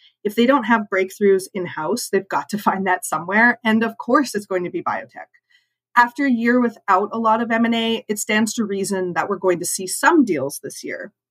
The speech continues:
All those pipeline cuts hopefully mean that the best stuff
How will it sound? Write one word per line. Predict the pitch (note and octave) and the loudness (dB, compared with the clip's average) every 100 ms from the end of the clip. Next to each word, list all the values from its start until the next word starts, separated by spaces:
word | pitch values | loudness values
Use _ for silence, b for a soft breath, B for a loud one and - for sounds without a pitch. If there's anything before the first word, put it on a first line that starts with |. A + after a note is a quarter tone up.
| _ _ _ - | _ _ _ 2
All | A#3 B3+ | 4 6
those | C#4+ - | 2 -2
pipeline | G#3+ G#3+ A3 G#3 F#3+ | -4 -6 -4 -6 -4
cuts | F#3+ F3 - - | -4 -6 -8 -10
hopefully | - G3+ - A3 | -8 -6 -2 0
mean | G#3 G3 | 0 0
that | F3+ - | -6 -10
the | E3+ | -4
best | F3 - | -4 -4
stuff | - E3 | -6 -6